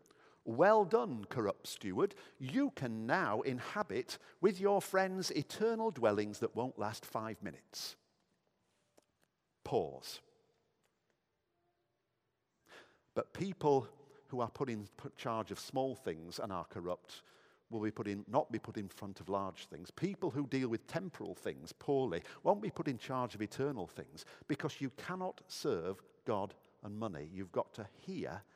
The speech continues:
how it's preached. "Your world is upside down," says Jesus.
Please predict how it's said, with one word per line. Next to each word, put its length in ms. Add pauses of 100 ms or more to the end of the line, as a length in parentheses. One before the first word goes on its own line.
(360)
how 240
it's 300
preached. 600 (3250)
"Your 260
world 260
is 120
upside 520
down," 320
says 200
Jesus. 520